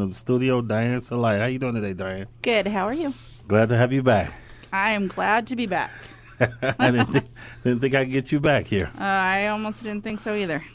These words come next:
Speaker 1: <laughs> Well, it's good to have you on. We got a lot to talk about today. We got some good stuff I'd like to get your, um, opinion on about. Um, something that's kinda pretty interesting. A lot been in the news today. Well, all over, you know,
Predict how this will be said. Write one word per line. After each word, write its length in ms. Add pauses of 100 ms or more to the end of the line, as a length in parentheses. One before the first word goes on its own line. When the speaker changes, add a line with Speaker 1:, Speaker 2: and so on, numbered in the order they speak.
(160)
Speaker 1:
<laughs> 100 (1160)
Well, 260
it's 80
good 160
to 120
have 180
you 140
on. 100
We 80
got 80
a 60
lot 140
to 80
talk 260
about 260
today. 300
We 120
got 160
some 160
good 160
stuff 320
I'd 120
like 200
to 60
get 260
your, 140
um, 420 (140)
opinion 500
on 220
about. 400
Um, 460 (680)
something 280
that's 120
kinda 240
pretty 260 (100)
interesting. 680
A 80
lot 240
been 120
in 100
the 80
news 300
today. 380 (560)
Well, 160
all 260
over, 240
you 140
know, 260